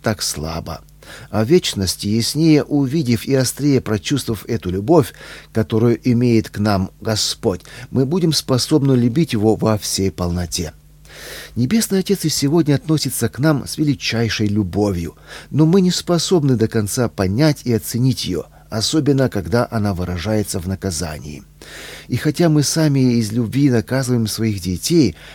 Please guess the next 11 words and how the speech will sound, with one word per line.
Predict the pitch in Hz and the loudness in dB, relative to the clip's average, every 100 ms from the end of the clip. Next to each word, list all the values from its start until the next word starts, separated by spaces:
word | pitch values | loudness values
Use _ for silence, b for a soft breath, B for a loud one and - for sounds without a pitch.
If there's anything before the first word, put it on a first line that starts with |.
| - | -2
нам | 113 95 | 0 0
всё | - 90 | -2 -2
же | 87 | -4
трудно | - 156 160 170 | 2 4 4 2
увидеть | 139 113 123 120 107 | 0 0 0 -2 -4
любовь | 104 92 85 | -4 -2 -2
Господа, | 104 143 - 139 127 123 | 0 0 0 -2 -2 -2
когда | 107 92 104 | -4 -4 -4
Он | - 120 | -2 -2
наказывает | 117 - 92 87 90 104 107 | -2 -4 -6 -4 -2 -2 -2
нас, | 110 117 92 - | -2 -2 -2 -6